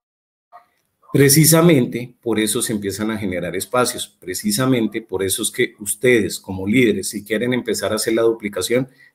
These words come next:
tienen que hacer ese acompañamiento, de lo contrario no van a tener resultados.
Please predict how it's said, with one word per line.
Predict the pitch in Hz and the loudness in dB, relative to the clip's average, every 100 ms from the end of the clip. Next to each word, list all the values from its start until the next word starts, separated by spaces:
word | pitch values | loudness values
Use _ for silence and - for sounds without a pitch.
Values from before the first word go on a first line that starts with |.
| - | 0
tienen | 135 135 139 | 4 6 6
que | 123 | 2
hacer | 117 | 2
ese | 110 113 | 0 0
acompañamiento, | 117 113 101 101 90 104 113 - - - | -2 -2 -2 -2 0 -2 -2 -6 -12 -2
de | 113 | 0
lo | 113 | 0
contrario | 117 113 123 127 123 123 | -2 -2 0 2 2 2
no | 123 117 | 2 2
van | 117 117 | 2 0
a | 110 | -2
tener | 104 90 | -2 -2
resultados. | 92 104 101 - 107 101 - | -2 -4 -6 -2 0 0 -4